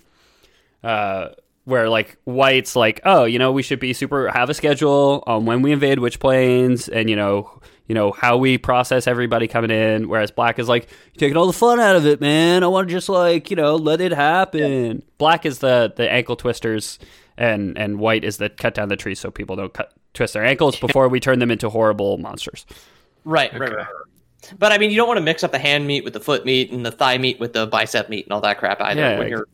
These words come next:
Speaker 1: exactly.
Speaker 2: Yeah, come on.
Speaker 1: Yeah. Makes bad sausages.
Speaker 2: <laughs>
Speaker 1: Uh, <laughs>
Speaker 2: Great hot dogs, though.
Speaker 1: <laughs> So, um,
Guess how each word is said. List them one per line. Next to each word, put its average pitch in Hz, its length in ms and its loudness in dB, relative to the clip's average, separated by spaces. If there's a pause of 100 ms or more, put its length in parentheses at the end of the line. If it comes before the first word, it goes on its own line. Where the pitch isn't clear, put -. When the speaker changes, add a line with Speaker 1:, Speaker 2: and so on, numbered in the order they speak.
(380)
Speaker 1:
exactly. 120 200 -8
Speaker 2:
Yeah, - 60 -12
come - 120 -20
on. - 120 -18 (140)
Speaker 1:
Yeah. - 180 -16 (340)
Makes 120 140 -8
bad 113 180 -2
sausages. - 460 -4 (840)
Speaker 2:
<laughs> - 0 -
Speaker 1:
Uh, 160 720 2 (640)
<laughs> 143 200 0
Speaker 2:
Great 185 260 4
hot 180 220 4
dogs, 117 260 -2
though. 110 180 -8 (160)
Speaker 1:
<laughs> 127 180 -10 (800)
So, 151 320 2
um, 131 600 4